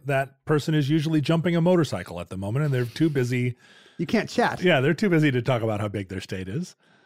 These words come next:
Speaker 2: Uh, in, in the movie Boyhood, you see the chi-, the, the main character, the child. It's set in the,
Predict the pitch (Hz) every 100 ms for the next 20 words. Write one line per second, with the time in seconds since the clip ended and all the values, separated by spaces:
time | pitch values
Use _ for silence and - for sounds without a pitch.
0 | _ _ _ _ - 160 160 160 160 170
1 | 190 202 208 220 214 156 190 202 170 139
2 | 139 - 170 139 - 139 139 135 120 127
3 | 127 139 127 165 139 131 117 - 151 127
4 | 120 135 - 214 160 139 120 110